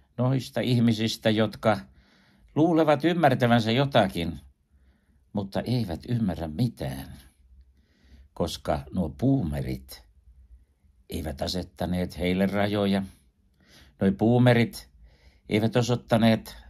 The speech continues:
rakkautta, joka on sellaista, jossa asetetaan rajat –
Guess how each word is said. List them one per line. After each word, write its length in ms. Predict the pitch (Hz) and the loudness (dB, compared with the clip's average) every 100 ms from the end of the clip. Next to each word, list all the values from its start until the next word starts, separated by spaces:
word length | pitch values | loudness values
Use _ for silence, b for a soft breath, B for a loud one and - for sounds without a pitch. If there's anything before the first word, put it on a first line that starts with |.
| - | -4
rakkautta, 640 | 98 98 - 73 71 - | -4 -4 -4 -4 -4 -6
joka 420 | 73 76 69 73 | -4 -4 -4 -2
on 260 | 73 71 73 - b b b b b b b | -2 -4 -6 -12 b b b b b b b
sellaista, 720 | - 110 98 139 139 - - - - - - b b b b | -6 -4 -2 -2 -4 -8 -10 -12 -18 -20 -20 b b b b
jossa 420 | 92 - - 71 67 - _ - _ - - _ _ - - | -8 -8 -8 -10 -12 -20 _ -20 _ -20 -20 _ _ -14 -8
asetetaan 640 | 101 120 113 104 110 101 | -2 -2 -2 -2 0 0
rajat – 680 | 95 113 120 101 98 - | 0 -2 -2 -4 -8 -16